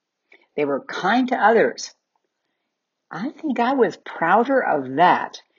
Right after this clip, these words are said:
than any other praise someone would express. And if it does come back to you, it does come back to you. These people come back and tell you, "You won't remember this, but you,"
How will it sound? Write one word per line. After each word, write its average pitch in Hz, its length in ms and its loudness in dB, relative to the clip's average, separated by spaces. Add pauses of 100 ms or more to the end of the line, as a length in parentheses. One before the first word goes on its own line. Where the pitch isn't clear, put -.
(160)
than 143 260 -4
any 226 360 0
other 170 260 0
praise 131 560 -2
someone 143 460 0
would 135 140 2
express. - 760 -4 (1160)
And 190 680 2 (480)
if 131 140 -14
it 135 100 -4
does 139 260 -4
come 160 220 -4
back 175 260 2
to 214 80 -2
you, 247 440 2 (840)
it 127 200 -6
does 147 280 2
come 113 200 -6
back 147 280 -2
to 127 80 -6
you. 113 220 -12 (580)
These 170 240 -2
people 226 360 2
come 208 200 2
back 190 240 4
and 170 140 -6
tell 165 240 2
you, 127 320 -2 (680)
"You 240 260 2
won't 330 260 0
remember 294 560 0
this, 247 340 2
but - 260 0
you," 240 920 -2